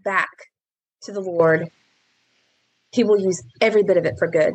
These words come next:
If we miss the mark on our goal because our flesh got in the way, which happens all the time, we can evaluate,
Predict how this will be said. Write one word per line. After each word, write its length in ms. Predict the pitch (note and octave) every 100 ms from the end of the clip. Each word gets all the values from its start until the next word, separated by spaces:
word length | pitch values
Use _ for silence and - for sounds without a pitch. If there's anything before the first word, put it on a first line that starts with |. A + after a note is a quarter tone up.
| -
If 140 | G3+ A#3+
we 180 | C4 D#4
miss 240 | C#4+ C4
the 100 | A#3+
mark 280 | A3+ C#4+ G3+
on 100 | F#3
our 120 | F3
goal 220 | F3 E3+
because 380 | F3 E3 F3 E3+
our 160 | - E3+
flesh 240 | G3+ G#3+ -
got 160 | A#3+
in 80 | A#3+
the 100 | B3+
way, 240 | G3 D#3 E3
which 180 | F#3 -
happens 320 | A#3 A#3 A3 G#3+
all 180 | F3+ G3
the 40 | A#3+
time, 320 | D#3+ D3 G3+ - _ _ _ _ _ _ _ _ _ _ _ _ _ _
we 140 | F#3+ F#3+
can 120 | G3
evaluate, 680 | F#3 E3+ F3+ G#3 B3+ C#4